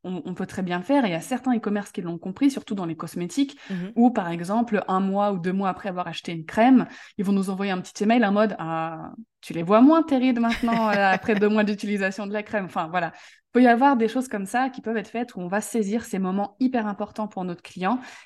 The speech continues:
Speaker 1: et on va aller appuyer sur, euh, les résultats, sur, euh, et puis recueillir leur feedback aussi. Ça peut être
Speaker 2: Ouais.
Speaker 1: un moment où on peut avoir, euh, leur feedback, leur demander, « Bah alors, qu'est-ce que t'en as pensé ? Euh, à, à quel point tu es content de ça ou ça ? Est-ce qu'il y a des choses que t'aimerais,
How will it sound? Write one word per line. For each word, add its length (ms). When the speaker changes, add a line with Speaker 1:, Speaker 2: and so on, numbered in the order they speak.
Speaker 1:
et 80
on 120
va 140
aller 400
appuyer 460
sur, 500
euh, 260
les 120
résultats, 580
sur, 320
euh, 140
et 60
puis 100
recueillir 440
leur 160
feedback 360
aussi. 300
Ça 80
peut 100
être 60
Speaker 2:
Ouais. 80
Speaker 1:
un 60
moment 260
où 40
on 100
peut 120
avoir, 360
euh, 140
leur 180
feedback, 460
leur 120
demander, « 320
Bah 80
alors, 400
qu'est-ce 160
que 80
t'en 180
as 80
pensé ? 600
Euh, 360
à, 100
à 60
quel 180
point 440
tu 140
es 40
content 320
de 140
ça 180
ou 80
ça ? 240
Est-ce 120
qu'il 80
y 0
a 20
des 100
choses 220
que 80
t'aimerais, 360